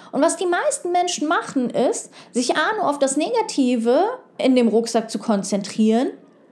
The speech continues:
und sich darüber zu beschweren aber diesen Rucksack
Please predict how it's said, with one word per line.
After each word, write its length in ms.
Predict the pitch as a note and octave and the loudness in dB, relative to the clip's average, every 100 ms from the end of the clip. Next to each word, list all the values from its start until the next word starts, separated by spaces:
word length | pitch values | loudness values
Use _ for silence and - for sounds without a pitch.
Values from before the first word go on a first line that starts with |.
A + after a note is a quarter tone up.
| _ - - - - - - | _ -20 -20 -20 -20 -16 2
und 160 | D4+ | 4
sich 140 | C#4 C#4 | 4 2
darüber 300 | B3+ A#3+ A#3 | 2 2 0
zu 140 | A3 | 0
beschweren 600 | G#3 - B3 F4+ E4+ F4 G#4+ - _ _ _ _ _ _ _ _ C#4+ | -2 -2 0 0 0 -2 -4 -12 _ _ _ _ _ _ _ _ 0
aber 200 | D#4 D#4 | 4 4
diesen 260 | D#4 D#4 | 2 0
Rucksack 500 | D4 G4 - E4 G4 | 0 0 0 0 0